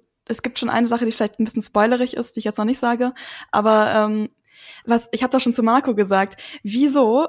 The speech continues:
müssen die jetzt neuerdings ständig Leute suchen? Und warum gibt es immer irgendwelche Karten,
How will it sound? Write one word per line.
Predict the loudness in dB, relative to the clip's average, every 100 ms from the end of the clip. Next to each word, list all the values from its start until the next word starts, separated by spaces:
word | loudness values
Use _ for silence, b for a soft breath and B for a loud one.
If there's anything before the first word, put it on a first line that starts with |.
| 2
müssen | 2 2 2
die |
jetzt | 2 2 2
neuerdings | 4 6 4 2
ständig | 2 4 4 2
Leute | 2 4 2 0
suchen? | 2 0 0 0 0 2
Und | 4 6
warum | 4 4 2 2
gibt | 0 -2
es | 0
immer | 2 2
irgendwelche | 0 -2 -6
Karten, | -6 -2 0 0 -2 -2 -2